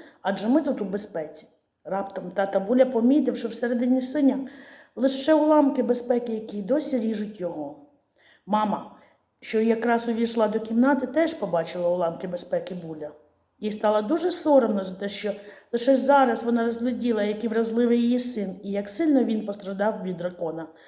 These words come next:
хоча той був далеко. Мама відразу підійшла до Буля та міцно його обняла.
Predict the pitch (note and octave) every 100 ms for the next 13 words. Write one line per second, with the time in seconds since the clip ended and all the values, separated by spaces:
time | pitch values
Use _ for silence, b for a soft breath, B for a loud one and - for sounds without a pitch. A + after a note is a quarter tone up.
0 | B B - G#3 B3+ B3+ C4+ C#4+ A3 C#4
1 | A3+ G3 F#3 E3 E3 - E3 _ _ _
2 | _ _ _ _ _ F3 E3+ E3 D#3+ E3
3 | E3+ F#3 F#3 F3 E3+ E3 - A#3+ B3+ C4
4 | B3 A#3 B3 B B B - A#3 D4 -
5 | C4 A3+ G#3+ A#3+ G3 F#3+ E3 D#3+